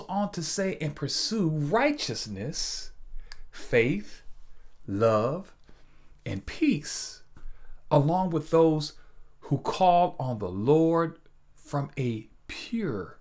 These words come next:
heart." Isaiah, the fortieth chapter and the twenty-ninth verse, speaks about when you are spiritually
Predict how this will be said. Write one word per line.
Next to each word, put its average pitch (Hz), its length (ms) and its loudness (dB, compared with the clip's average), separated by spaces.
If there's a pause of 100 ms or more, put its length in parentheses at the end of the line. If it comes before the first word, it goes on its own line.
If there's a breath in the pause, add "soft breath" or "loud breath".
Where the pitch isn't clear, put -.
heart." - 640 -14 (1400)
Isaiah, 123 640 4 (800 soft breath)
the - 80 -12
fortieth 143 440 4
chapter 170 420 0
and - 80 -6
the - 60 -8
twenty-ninth 147 560 2
verse, 175 340 2 (160 loud breath)
speaks - 460 2
about 123 320 2
when 127 260 -4
you 185 220 0
are 101 160 -4
spiritually 226 1160 -2